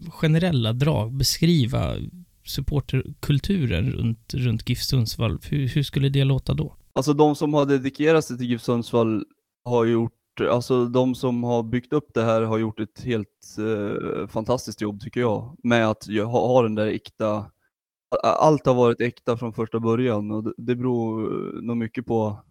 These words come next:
Speaker 2: eh, Andreas Lindman framförallt, s-, som jag ser det, som, som har stenkoll på, liksom, vad, ja, man har gjort allt efter konstens, eh, alla regler,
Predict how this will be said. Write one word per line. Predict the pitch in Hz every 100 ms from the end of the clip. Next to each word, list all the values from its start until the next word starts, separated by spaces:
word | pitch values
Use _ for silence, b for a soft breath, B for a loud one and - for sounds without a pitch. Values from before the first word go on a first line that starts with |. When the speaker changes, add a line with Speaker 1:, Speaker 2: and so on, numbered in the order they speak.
| _ _ -
Speaker 2:
eh, | 110 107 104 87 - - - 120
Andreas | 120 117 117
Lindman | 131 127 110 107 104
framförallt, | 117 110 127 120 113 -
s-, | 127 123 127 -
som | 120
jag | 127 127
ser | 113 110
det, | 113
som, | 117 117 -
som | - 110
har | 117 113 110 110 110
stenkoll | - 120 110 110 131 120
på, | 113
liksom, | 107 - 113
vad, | 113 110 110 _ _
ja, | 147
man | 151 151
har | 156
gjort | 160 156 147
allt | 143 143
efter | 139 135
konstens, | 139 139 135 131 - 135
eh, | 123 123
alla | 127 135
regler, | 147 135 110 110